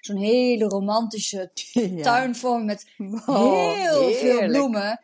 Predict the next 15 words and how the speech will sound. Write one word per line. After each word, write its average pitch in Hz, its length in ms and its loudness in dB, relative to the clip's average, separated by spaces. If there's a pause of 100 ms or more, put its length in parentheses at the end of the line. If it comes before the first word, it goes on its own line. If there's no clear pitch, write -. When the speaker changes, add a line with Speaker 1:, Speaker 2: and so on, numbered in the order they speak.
Speaker 2:
Ja. 170 360 0
Speaker 1:
en 208 120 -2
hele 240 320 2
mooie 220 400 -2
dikke 233 360 -8
knoppen. 233 540 0
En, 202 340 -4
maar 202 140 -6
ja, 202 120 -2
de 190 140 -4
werkelijkheid 220 680 -2
is - 200 -4
bij 196 160 -2
mij 226 220 2
eigenlijk 269 440 -4